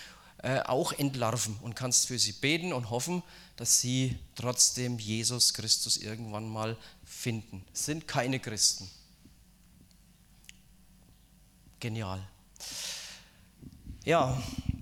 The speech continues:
die Waffenrüstung Gottes. Und wir merken uns einfach jetzt das, und ihr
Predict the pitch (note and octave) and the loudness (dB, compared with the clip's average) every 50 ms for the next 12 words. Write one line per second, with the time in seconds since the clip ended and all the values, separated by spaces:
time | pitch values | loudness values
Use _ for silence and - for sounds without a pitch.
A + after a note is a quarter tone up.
0 | - - - - - - - - - - - - - - - - - - - - | -8 -14 -18 -20 -20 -20 -16 -16 -16 -14 -12 -14 -14 -14 -18 -20 -20 -20 -12 -2
1 | - C3 A2+ G#2+ D3 D#3+ F3+ G3 F3 D#3+ D#3 D#3+ - - - - D#3 D3+ D#3+ D#3+ | 0 4 6 6 6 8 6 6 6 6 8 8 8 8 8 6 4 4 4 2
2 | D3 B2 - - - - - - - - - - - - - - - - - - | 0 -4 -8 -12 -18 -8 -2 0 0 0 0 2 4 4 6 6 6 4 4 0
3 | - - - - - - - - - - - - - - - - - - - - | -4 -10 -16 -16 -16 -16 -16 -12 -12 -10 -10 -8 -10 -10 -14 -18 -18 -18 -18 -18
4 | - - - - - - - B2 B2 A#2+ A#2 - - - - - - - - - | -20 -20 -20 -20 -10 -4 0 0 2 2 2 4 4 4 4 4 0 -2 -6 -10
5 | - - - - - - - - - - - - - B2 C#3+ F3+ F#3 C#3+ B2 C#3 | -16 -20 -20 -20 -20 -20 -20 -20 -20 -20 -20 -6 0 2 4 4 6 6 6 4
6 | F3+ F3+ F#3 F3 - - D3 D#3 E3 D#3+ - - - - - - - - - A#2+ | 4 2 0 -2 -2 0 0 4 6 6 6 8 6 4 2 0 -2 -2 0 2
7 | C3 D3 D3 B2+ D3+ C#3 C3 C#3 B2+ C3 B2+ - - - - - - - - - | 4 4 4 4 2 2 2 2 2 4 6 6 6 6 6 4 2 0 0 0
8 | - A2 A#2 C3+ - - - - - - - - B2 A#2 A2+ - B2 A#2+ B2 A#2+ | 0 2 6 6 8 8 8 6 4 2 0 -4 -8 -8 -6 -4 -2 0 0 -2